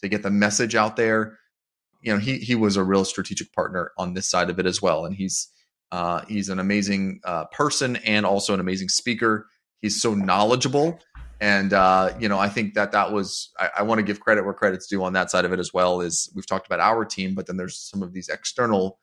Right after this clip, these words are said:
folks, um, him being one of them, that has really changed the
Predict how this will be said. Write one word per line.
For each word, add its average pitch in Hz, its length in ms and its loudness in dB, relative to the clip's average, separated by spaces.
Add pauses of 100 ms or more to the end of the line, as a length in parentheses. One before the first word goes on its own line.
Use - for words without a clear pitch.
(320)
folks, 92 420 4
um, 92 140 -2
him 110 160 4
being 98 240 4
one 107 120 6
of 90 140 2
them, 82 300 2
that 90 160 4
has 80 360 0 (460)
really 107 300 4
changed 98 600 0 (140)
the 87 300 -4